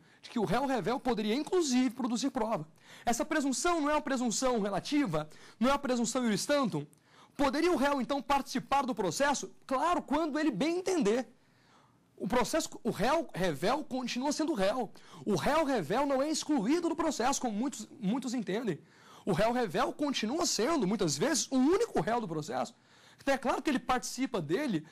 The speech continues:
na circunstância que o processo se encontra, inclusive podendo produzir prova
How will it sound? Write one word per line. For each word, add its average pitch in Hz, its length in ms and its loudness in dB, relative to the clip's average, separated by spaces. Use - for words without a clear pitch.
na 220 120 2
circunstância 269 640 0
que - 80 -4
o - 20 0
processo 294 380 0
se 415 40 -4
encontra, 240 460 -2
inclusive 240 720 2
podendo 254 800 0
produzir 202 540 -2
prova 226 540 2